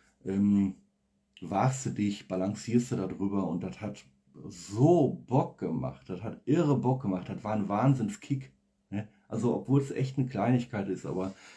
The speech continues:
das war auch schon, ähm, das war schon ein ganz besonderer Moment,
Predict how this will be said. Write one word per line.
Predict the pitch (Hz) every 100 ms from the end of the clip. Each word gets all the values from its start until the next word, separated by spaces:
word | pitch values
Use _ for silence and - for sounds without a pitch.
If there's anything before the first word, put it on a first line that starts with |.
| - - - _
das | 143 -
war | 104 117
auch | -
schon, | - - 98 98 95
ähm, | 95 95 92 90 - _ - -
das | - 113
war | 123
schon | - 95
ein |
ganz | 110 120
besonderer | 95 92 92 87
Moment, | 82 78 78 73